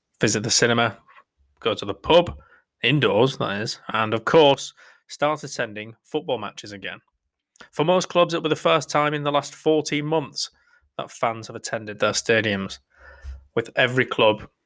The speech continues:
over the next week getting their opportunity to host their fans once again, um, whether that be midweek, um, or at the weekend's game on Sunday. It's the first real sign of light at the end of this very long tunnel that we've all been part in.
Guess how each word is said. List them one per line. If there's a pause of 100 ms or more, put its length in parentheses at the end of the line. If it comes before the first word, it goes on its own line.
over
the
next
week
getting
their
opportunity
to
host
their
fans (1200)
once
again, (120)
um, (100)
whether
that
be
midweek,
um,
or
at
the
weekend's (100)
game
on
Sunday. (920)
It's
the
first
real
sign
of
light
at
the
end
of
this
very
long
tunnel
that
we've
all
been
part
in.